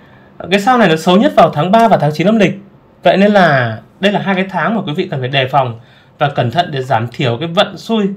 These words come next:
do ngôi sao xấu này nó mang lại. À, và nói chung ấy, thì vừa gặp cái sao cái đô này thì vận hạn nó cũng không được tốt. Vì vậy, quý vị cần phải hóa giải và nó xấu nhất vào cái tháng ba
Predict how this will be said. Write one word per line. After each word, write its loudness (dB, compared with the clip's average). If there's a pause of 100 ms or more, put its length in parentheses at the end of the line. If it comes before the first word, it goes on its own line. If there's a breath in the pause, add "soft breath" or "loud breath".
do -2
ngôi 0
sao 0
xấu -4
này -4
nó -6
mang -2
lại. -2 (1120 soft breath)
À, -4 (140)
và 2 (180)
nói -6
chung -2
ấy, -2 (160)
thì -2 (140)
vừa -6
gặp 2
cái 0
sao -2
cái -4
đô 2
này 0
thì -6
vận -2
hạn -2
nó -2
cũng -10
không -2
được -2
tốt. 0 (160)
Vì -4
vậy, -4
quý -4
vị -4
cần -2
phải -2
hóa -4
giải -4 (360 soft breath)
và -2
nó 0
xấu -6
nhất -2
vào -2
cái -10
tháng -4
ba 2